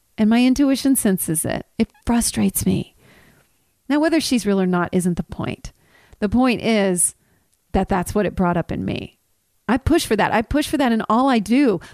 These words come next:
like realness, like, let's get down to it. Let's get down to what's, what, what we're really talking about. And if there's something we're not saying, I'll push for it. We've talked about this. <laughs>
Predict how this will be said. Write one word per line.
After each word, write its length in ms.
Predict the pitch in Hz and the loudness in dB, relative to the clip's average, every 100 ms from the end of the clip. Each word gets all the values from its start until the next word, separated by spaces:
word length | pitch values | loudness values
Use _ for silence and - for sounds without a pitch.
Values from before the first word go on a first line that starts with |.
| - | -4
like 100 | 196 | -2
realness, 560 | 175 175 254 320 185 196 | 0 2 4 4 2 0
like, 160 | 190 | -2
let's 160 | 214 - | -2 -2
get 140 | 302 | 0
down 240 | 269 240 214 | 0 0 -2
to 380 | - 247 339 | -2 2 4
it. 80 | - | 4
Let's 320 | - 247 - - - - - | 2 -2 -2 -6 -18 -20 -4
get 140 | 302 | 0
down 140 | 392 415 | 0 0
to 100 | 302 | 0
what's, 220 | 240 - | 0 0
what, 440 | 170 170 202 - | -10 -8 -4 -4
what 540 | 214 202 196 226 320 - | -2 -6 -6 0 2 4
we're 140 | 220 | 2
really 520 | 185 202 330 302 269 | 2 2 2 4 2
talking 420 | 233 247 277 269 208 | 0 -2 0 0 0
about. 380 | - - - _ _ _ | -2 -6 -8 _ _ _
And 100 | 226 | 0
if 60 | 247 | 2
there's 160 | 339 | 0
something 280 | - 320 302 | 0 2 2
we're 80 | 277 | 4
not 200 | 269 - | 2 0
saying, 300 | 277 269 226 | 0 0 0
I'll 240 | - 269 226 | -2 -2 -4
push 380 | _ 269 269 | _ -2 -2
for 220 | - 151 - | -4 -8 -8
it. 220 | - - - | -12 -20 -2
We've 140 | 151 | -2
talked 260 | - 170 - | 0 -2 0
about 220 | - - | -4 -4
this. 340 | - - - _ - | -8 -12 -18 _ -20
<laughs> 100 | 170 | -16